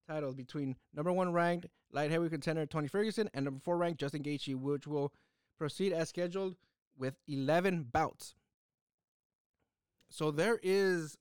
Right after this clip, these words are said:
uh, there is that statement from the U F C. And as mentioned before, I, uh, I, I had the statement. I didn't read it. I know the statement was there. Um, I d-, didn't read it ahead of time because I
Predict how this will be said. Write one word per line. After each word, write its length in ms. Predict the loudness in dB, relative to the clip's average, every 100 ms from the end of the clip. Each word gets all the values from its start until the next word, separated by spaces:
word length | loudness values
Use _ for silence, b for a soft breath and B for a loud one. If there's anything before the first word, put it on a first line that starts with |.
| -2
uh, 340 | 0 0 -2
there 160 | 0 0
is 140 | 0
that 220 | 0 -2
statement 320 | -4 -4 -2
from 120 | -2 -2
the 80 |
U 140 | 0 0
F 100 | -2
C. 320 | -6 -6 -6 b b b b _
And 160 | 0 2
as 160 | 2
mentioned 280 | 2 0 0
before, 320 | -2 -2 2
I, 260 | 4 4 4
uh, 360 | 2 0 -2 -4 -8 -16 -8
I, 360 | -2 -2 -2 -4
I 40 |
had 380 | -4 0 0 0
the 60 | -2
statement. 340 | -4 -2 -2
I 60 | -2
didn't 160 | 0
read 120 | -2
it. 60 | 0
I 40 |
know 220 | -2 -2 -4
the 80 |
statement 280 | -6 -6 -6
was 80 | -4
there. 240 | -2 -2 -6 _ _ _ _ -8
Um, 600 | -4 -2 -2 -4 -8 -12 _ _ _ _ _
I 80 | -4
d-, 80 | -4 -8 -8
didn't 260 | -6 -6 -10 -14
read 160 | -8 -4
it 60 | -2
ahead 180 | -2
of 80 | -2
time 220 | -2 -4
because 200 | -4 -4
I 140 | -6